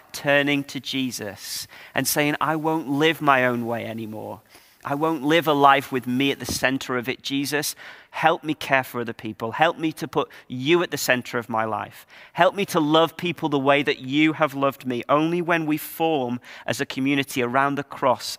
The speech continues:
in this way do we realize that we come alive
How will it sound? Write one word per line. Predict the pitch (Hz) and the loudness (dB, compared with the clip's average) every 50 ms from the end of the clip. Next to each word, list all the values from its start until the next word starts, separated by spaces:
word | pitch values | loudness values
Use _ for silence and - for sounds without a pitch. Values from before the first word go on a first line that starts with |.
| _ | _
in | - 135 131 131 | -4 -2 -2 -2
this | 123 135 131 - - - | -2 -4 -6 -8 -6 -4
way | 120 117 110 107 104 104 107 _ _ _ _ _ _ _ _ _ _ _ _ _ _ _ _ _ _ _ _ _ _ _ _ _ _ _ _ _ _ _ _ _ _ - | -2 0 0 -2 -4 -8 -12 _ _ _ _ _ _ _ _ _ _ _ _ _ _ _ _ _ _ _ _ _ _ _ _ _ _ _ _ _ _ _ _ _ _ -6
do | 139 127 | -2 0
we | 135 131 | 0 2
realize | 123 135 143 135 135 123 120 117 113 107 101 101 - - - - - - - _ _ _ _ _ _ _ _ - | 2 4 4 4 4 4 2 0 0 -2 -6 -10 -14 -14 -14 -14 -14 -16 -18 _ _ _ _ _ _ _ _ -10
that | 135 - | -6 -4
we | 139 135 | -4 -4
come | 127 - - 135 131 | -4 -2 -2 0 0
alive | 127 123 123 131 131 135 135 131 127 127 120 110 104 104 - - - - | 0 2 6 6 8 8 10 8 8 6 4 2 -4 -10 -14 -18 -18 -20